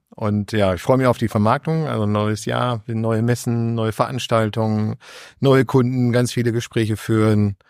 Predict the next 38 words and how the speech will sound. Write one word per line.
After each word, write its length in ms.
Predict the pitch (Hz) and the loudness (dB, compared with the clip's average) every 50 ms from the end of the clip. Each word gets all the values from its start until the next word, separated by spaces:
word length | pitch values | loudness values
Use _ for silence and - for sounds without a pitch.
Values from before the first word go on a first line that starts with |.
| _ _ - - - _ _ _ _ | _ _ -20 -20 -20 _ _ _ _
im 120 | - 120 | -2 0
Netzwerk 360 | 113 113 113 - - 107 101 98 | 2 0 0 0 0 -2 0 0
arbeiten. 760 | 98 101 107 101 101 101 101 98 101 98 98 98 95 87 - 143 | 2 2 4 4 4 4 4 2 2 0 0 -2 -2 -4 -8 -12
Das 520 | 175 - 120 110 104 101 92 - - - - _ - | -12 -10 -8 -6 -4 -4 -4 -6 -8 -10 -12 _ -2
macht 640 | 117 104 101 92 - - - - - - - - _ _ _ | 0 0 0 0 -2 -8 -16 -16 -16 -16 -18 -20 _ _ _
mir 120 | - 110 104 | 0 0 0
schon 160 | - - 104 | 2 0 0
richtig 200 | 95 104 98 101 | 0 -2 -2 -4
Freude, 460 | - - - 104 107 120 139 147 139 117 | -4 0 2 4 4 4 4 4 4 2
also 200 | 107 101 110 104 | 2 0 0 -2
auf 180 | 104 110 - | -4 -4 -4
der 220 | - - 107 104 101 | -2 0 0 2 2
Ausblick 280 | 117 123 - 143 - - | 0 -2 -4 -6 -2 0
da 100 | 202 - | 0 0
drauf. 380 | 123 - 120 120 120 117 - - | 0 2 2 2 2 0 -2 -6
Und 440 | 98 107 107 101 98 98 - - - _ _ _ - | -4 -2 0 0 0 -2 -4 -8 -16 _ _ _ -2
ja, 200 | 143 139 104 87 | 0 0 2 0
mal 160 | 87 98 104 | 0 -4 -2
sehen, 340 | 107 117 113 110 107 107 104 | 0 2 2 4 4 2 2
was 120 | 104 104 - | 0 -2 -2
dann 220 | 110 104 104 104 | 0 0 0 2
so 180 | 110 107 110 110 | 2 2 2 2
an 240 | - 117 113 110 | 0 0 0 0
spannenden, 800 | 107 - - - _ - 117 131 139 135 127 123 120 120 117 117 - _ - - - - - - - _ _ _ | 0 -2 -6 -6 _ -2 -2 0 0 0 2 2 2 0 0 -4 -8 _ -20 -20 -20 -20 -20 -20 -20 _ _ _
interessanten 600 | - 120 117 120 110 - - 123 127 123 123 123 | -6 -4 -4 -4 -2 0 0 0 2 0 0 -2
Projekten 580 | 107 - - 110 113 - - 127 127 120 117 117 | -2 2 2 2 2 0 -2 -2 0 0 2 2
und 240 | 113 110 107 98 - _ _ | 2 0 0 -2 -4 _ _
Netzwerken 960 | - 123 120 120 - - - 117 110 110 110 110 110 120 113 110 110 110 107 | -2 0 0 0 0 0 0 2 4 4 2 2 0 0 0 0 2 2 0
und 160 | 107 101 101 - | 0 0 -2 -2
Partnern 440 | - 120 117 117 117 120 110 110 | 0 0 0 0 0 0 0 0
alles 320 | 107 104 107 107 110 104 - | 0 0 0 0 -2 -2 -2
sich 160 | - 107 101 | -2 -4 -2
so 160 | - - 110 110 | 0 0 2 2
ergibt 320 | 107 110 139 135 117 - | 2 2 0 -2 -2 -2
in 100 | 90 87 | -2 -2
diesem 200 | 87 87 90 90 | -2 -2 -2 0
Jahr. 240 | 90 90 87 87 87 | 0 0 0 0 0
Das, 360 | 87 87 85 - - - - | -2 -4 -6 -8 -12 -14 -16